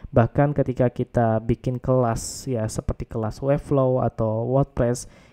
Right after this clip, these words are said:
itu peminatnya bukan cuma mahasiswa aja, ada yang pemilik agensi, ada yang software house, dan kalau kita lihat dari salah satu sumber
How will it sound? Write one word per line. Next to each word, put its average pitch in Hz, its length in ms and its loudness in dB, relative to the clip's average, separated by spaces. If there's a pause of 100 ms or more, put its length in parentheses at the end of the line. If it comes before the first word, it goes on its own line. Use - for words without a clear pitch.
(120)
itu 151 160 0
peminatnya 156 560 0
bukan 131 320 -2
cuma 113 800 -2
mahasiswa 120 480 -2
aja, 139 280 2 (200)
ada 131 240 4
yang 135 160 2
pemilik 117 480 0
agensi, 123 720 -2 (400)
ada 123 240 0
yang 117 80 0
software 139 400 -2 (160)
house, 120 400 -2
dan 113 400 -4
kalau 165 240 4
kita - 240 0
lihat 127 480 -2
dari 117 320 -2
salah 123 320 -2
satu 127 320 -4
sumber 156 580 -4